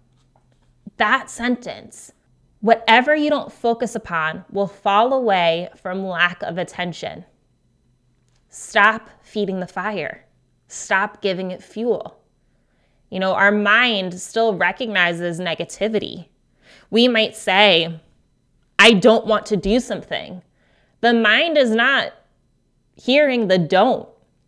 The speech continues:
The mind is still thinking about it, that whole thing. If we don't focus upon that thought, then the mind won't be thinking about the thought.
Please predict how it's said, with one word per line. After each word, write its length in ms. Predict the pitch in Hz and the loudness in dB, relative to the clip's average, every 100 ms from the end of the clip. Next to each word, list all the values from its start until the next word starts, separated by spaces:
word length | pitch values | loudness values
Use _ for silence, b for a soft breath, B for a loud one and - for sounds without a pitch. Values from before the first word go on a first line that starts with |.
| _ | _
The 100 | 214 | 0
mind 420 | 208 214 269 294 | 4 4 2 2
is 180 | 262 - | 0 -2
still 280 | - 247 269 | -2 0 2
thinking 360 | 269 320 330 262 | 2 -2 0 0
about 300 | 180 156 - | 2 0 -2
it, 160 | - | -6
that 140 | - 185 | -4 -6
whole 320 | - 262 277 | 0 0 0
thing. 480 | 277 254 285 - 180 _ _ _ _ _ _ _ _ _ _ | 0 0 0 -2 -16 _ _ _ _ _ _ _ _ _ _
If 140 | - 202 | -4 0
we 220 | 240 262 | 2 2
don't 340 | 190 233 - | 4 2 2
focus 380 | - 269 285 - | 2 2 4 -2
upon 320 | 247 233 214 | -2 0 0
that 180 | 196 196 | -2 -6
thought, 460 | - 233 294 202 - | -6 0 2 0 -2
then 140 | 196 | -2
the 80 | 196 | -2
mind 300 | 202 220 240 | 2 2 2
won't 160 | 226 - | -2 -2
be 120 | 196 | -4
thinking 340 | - 247 262 | -4 -4 -4
about 280 | 208 - - | -4 -4 -6
the 60 | - | -14
thought. 360 | - - - | -10 -10 -12